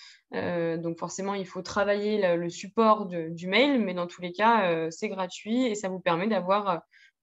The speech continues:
pardon, un lien privilégié avec vos clients. Je reviens juste sur la, tout ce qui est signature de mail et tout ce qui va avoir attrait au mail,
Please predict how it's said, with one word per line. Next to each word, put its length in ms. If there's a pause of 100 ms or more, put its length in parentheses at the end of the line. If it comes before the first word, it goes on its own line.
(1000)
pardon, 340
un 60
lien 160
privilégié 480
avec 180
vos 120
clients. 280 (1300)
Je 60
reviens 240
juste 200
sur 120
la, 100
tout 120
ce 60
qui 100
est 40
signature 420
de 80
mail 220
et 80
tout 80
ce 80
qui 120
va 100
avoir 200
attrait 280
au 80
mail, 540